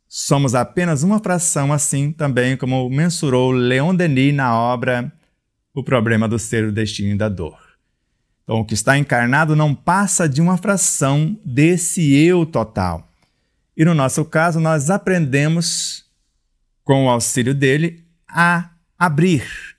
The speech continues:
a folhear, a ler esse livro oculto em nós, que é a nossa consciência. E é de lá que buscamos os recursos para escrever os livros, para palestrar, para falar com você.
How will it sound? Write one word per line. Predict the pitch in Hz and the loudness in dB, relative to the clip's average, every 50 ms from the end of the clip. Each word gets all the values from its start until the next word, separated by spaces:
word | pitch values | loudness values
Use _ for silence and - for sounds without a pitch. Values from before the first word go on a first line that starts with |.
| _ | _
a | - 123 117 | -4 -2 -2
folhear, | 110 - - 190 202 190 175 156 151 151 147 147 | -2 -2 -2 0 2 2 4 4 4 4 4 2
a | 151 | 2
ler | 151 151 156 175 196 214 214 208 | 2 2 2 2 4 4 2 2
esse | 202 185 - - - - 175 | 2 0 0 0 0 0 2
livro | 160 165 170 185 214 226 233 226 185 165 180 180 | 2 2 2 4 4 4 4 4 4 2 2 2
oculto | 170 156 165 - - - 202 214 220 226 214 - 214 | 2 0 -4 -6 -2 0 0 2 2 0 -2 -2 0
em | 202 214 | 2 2
nós, | 208 190 156 139 135 131 - - - - - - - - | 2 2 2 0 -2 -4 -6 -8 -12 -12 -14 -16 -16 -8
que | - - | -4 -2
é | |
a | 143 | 0
nossa | 139 127 117 120 - 123 | 2 2 2 0 0 -2
consciência. | - 123 117 - - 120 120 107 101 104 - - - - _ _ _ _ _ _ _ _ _ _ _ _ _ _ _ _ - | -2 -2 -2 -2 0 0 0 0 0 -2 -4 -6 -8 -10 _ _ _ _ _ _ _ _ _ _ _ _ _ _ _ _ 0
E | 123 127 | 2 2
é | 135 131 | 4 4
de | 120 143 | 2 2
lá | 139 151 180 202 220 214 | 2 4 4 2 2 2
que | - 226 | 0 0
buscamos | 180 202 202 - - - - 185 175 175 160 160 | 0 2 0 0 -2 -4 -4 -2 0 2 2 4
os | 160 131 | 4 4
recursos | 139 147 147 147 - 139 135 147 143 - 175 170 - | 4 2 2 0 -2 0 0 2 2 0 -2 -2 -2
para | 165 160 170 | 0 0 0
escrever | 165 165 - 170 160 143 143 147 | -2 0 0 0 0 2 2 0
os | 156 131 | 0 0
livros, | 131 139 151 160 151 - 107 101 - - - - | 0 0 2 2 0 -2 -4 -6 -6 -8 -10 -6
para | - 135 139 143 | -2 -2 -2 0
palestrar, | - 151 151 156 147 - - - 151 147 147 143 | 0 0 0 0 0 -2 -4 -2 0 0 0 0
para | - 170 180 | 0 -2 -2
falar | 165 - 190 185 196 202 208 202 | -2 0 0 0 2 2 0 0
com | - 202 190 | 2 2 2
você. | 190 190 - - - 190 185 170 | 2 2 0 0 0 0 -2 -4